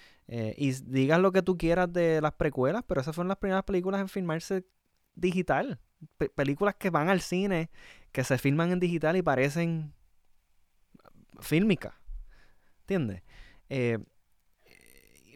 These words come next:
y, y me, me, es-, eso me, a mí me fascina. Eso a mí me fascina porque, pues, a la larga, pues, nos lo facilita a todos nosotros. Em, sí, esto de, pues, los deepfakes, eh, es un poquito, eh,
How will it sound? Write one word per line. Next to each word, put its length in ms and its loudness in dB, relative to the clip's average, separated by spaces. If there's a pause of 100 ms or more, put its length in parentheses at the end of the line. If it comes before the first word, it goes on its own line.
(160)
y, 380 -2
y 40 2
me, 140 2
me, 160 2 (100)
es-, 180 -2
eso 280 4
me, 140 6
a 80 4
mí 120 4
me 120 4
fascina. 360 -4 (180)
Eso 160 -6
a 40 0
mí 60 0
me 60 2
fascina 340 2
porque, 240 -2
pues, 140 0
a 100 2
la 160 -2
larga, 280 0
pues, 120 -4
nos 120 -2
lo 80 -2
facilita 720 -4
a 80 -4
todos 220 -4
nosotros. 460 -6 (680)
Em, 520 0 (760)
sí, 520 6 (280)
esto 420 2
de, 440 6
pues, 140 2
los 180 0
deepfakes, 760 0 (600)
eh, 520 2
es 120 -2
un 140 0
poquito, 1080 -2
eh, 360 -4